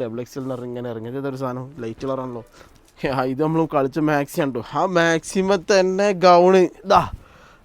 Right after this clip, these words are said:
ആ മാക്സിമ തന്നെ ഗൗൺ ഇറങ്ങിയിരിക്കുന്നത് കണ്ടില്ലേ, താഴത്ത് ഫ്രില്ലായിട്ട്. ഇതാ ഇവിടെ ഫ്രില്ലൊക്കെ കൊടുത്തിട്ടുണ്ട്, സൈഡിലാണ് കെട്ടാൻ ഒരു കയറും കൊടുത്തിട്ടുണ്ട്. കണ്ടാ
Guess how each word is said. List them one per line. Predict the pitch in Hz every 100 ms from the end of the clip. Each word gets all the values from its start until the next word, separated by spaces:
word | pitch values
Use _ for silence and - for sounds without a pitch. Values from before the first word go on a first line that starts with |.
| 165
ആ | 202 196
മാക്സിമ | 185 170 - 180 180
തന്നെ | 165 156 143
ഗൗൺ | 127 143
ഇറങ്ങിയിരിക്കുന്നത് | 139 127 123 127
കണ്ടില്ലേ, | 143 151 160 151
താഴത്ത് | 151 156 151
ഫ്രില്ലായിട്ട്. | 156 165 156 156 170 - - _ _ _ -
ഇതാ | - - - - - - _ _ _ _ -
ഇവിടെ | 117 127
ഫ്രില്ലൊക്കെ | 131 147 156 156
കൊടുത്തിട്ടുണ്ട്, | 147 147 160 165 208 - - - - - - - -
സൈഡിലാണ് | 117 120 143 143 131
കെട്ടാൻ | 123 - 135 143
ഒരു | 143 - -
കയറും | 147 143 156 175
കൊടുത്തിട്ടുണ്ട്. | 165 147 160 165 180 - - - - - - - -
കണ്ടാ | -